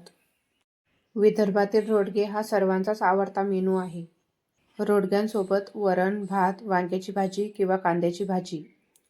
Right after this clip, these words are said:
हा विदर्भातील खास मेनू आहे. त्याचबरोबर रोडग्यांसोबत गूळसुद्धा वाढला जातो. गूळ खाल्ल्यामुळे जेवण पचायला मदत होते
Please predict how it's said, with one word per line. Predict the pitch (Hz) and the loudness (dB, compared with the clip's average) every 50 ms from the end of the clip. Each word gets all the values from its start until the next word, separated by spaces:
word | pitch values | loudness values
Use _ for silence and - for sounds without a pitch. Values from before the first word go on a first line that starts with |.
| _ - | _ -4
हा | - 190 185 | -2 0 0
विदर्भातील | 190 202 185 196 196 180 175 175 175 - 196 208 202 | 0 0 0 2 0 2 2 0 0 0 -6 -6 -4
खास | - 196 196 190 - 196 | -4 -4 -4 -4 -4 -4
मेनू | 180 180 180 180 | -4 -2 -2 -4
आहे. | 180 175 175 160 147 151 165 _ _ _ _ _ _ _ _ _ _ _ _ _ _ _ _ _ | -4 -4 -4 -6 -8 -12 -16 _ _ _ _ _ _ _ _ _ _ _ _ _ _ _ _ _
त्याचबरोबर | 196 185 185 190 185 190 202 190 185 180 190 190 190 214 | 0 0 0 0 0 0 0 0 2 2 0 0 2 2
रोडग्यांसोबत | 196 185 175 180 180 180 190 190 - 190 175 180 185 190 190 190 | 0 0 2 0 -2 -2 -2 -4 -6 -6 -2 0 -2 -2 -2 -2
गूळसुद्धा | - 196 190 196 190 190 175 175 185 185 | 0 0 0 0 -2 -6 -6 -4 -2 -2
वाढला | 190 196 180 175 165 165 165 | 0 0 0 0 -2 -4 -4
जातो. | - 156 156 151 - - - _ _ _ _ _ _ _ _ _ _ _ _ _ _ _ _ _ _ | -4 -6 -8 -8 -12 -18 -20 _ _ _ _ _ _ _ _ _ _ _ _ _ _ _ _ _ _
गूळ | 220 208 190 214 220 226 254 240 | -12 -4 2 4 4 4 4 2
खाल्ल्यामुळे | - 202 190 180 180 180 185 196 190 190 185 196 208 220 | -2 -2 0 0 0 0 0 0 0 0 0 0 -2 -2
जेवण | 214 208 185 180 180 190 | -2 -2 -2 0 -2 -4
पचायला | 185 190 185 185 - 180 170 175 190 | -4 -4 -6 -4 -4 -4 -2 -2 -2
मदत | 208 208 180 175 180 180 180 - | -2 -2 -4 -2 -2 -4 -4 -6
होते | 180 - - 147 | -10 -10 -10 -14